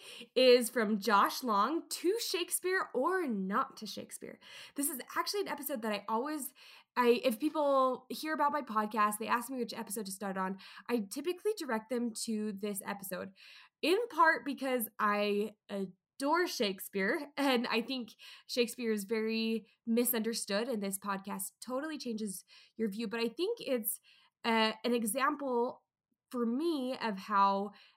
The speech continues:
education on a certain topic can change your own. I, I've heard a lot of feedback that it's changed someone's fear of Shakespeare into total intrigue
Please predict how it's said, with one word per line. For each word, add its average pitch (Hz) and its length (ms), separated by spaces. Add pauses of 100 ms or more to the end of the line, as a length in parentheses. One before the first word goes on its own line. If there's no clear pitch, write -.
(120)
education 233 480
on 208 120
a 208 40
certain 208 260
topic 202 420
can 196 160
change 202 540 (320)
your 214 560
own. 214 560
I, 240 160 (140)
I've 226 80
heard 247 240
a 240 40
lot 226 180
of 226 120
feedback 196 380
that 196 160
it's - 200
changed 208 320
someone's 196 360
fear 220 200
of 214 80
Shakespeare 208 400
into 196 320 (240)
total 202 440
intrigue 220 640